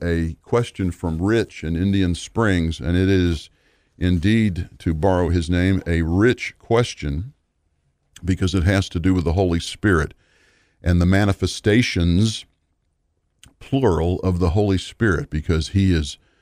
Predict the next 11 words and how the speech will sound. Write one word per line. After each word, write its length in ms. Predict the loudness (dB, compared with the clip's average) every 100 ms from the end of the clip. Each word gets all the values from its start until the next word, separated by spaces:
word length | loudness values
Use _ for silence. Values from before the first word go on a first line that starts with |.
| _ _ _
manifests 640 | 0 2 2 2 0 0 -2
himself 540 | -4 -2 -2 -2 -4 -2
differently 500 | 0 0 0 0 0
in 80 |
the 140 | 0 0
Old 200 | 0 0
Testament 600 | -2 -2 -2 -2 -2 -2
than 160 | 0
he 80 | 0
does 420 | 0 0 0 -4 -4
in 380 | -2 -2 -2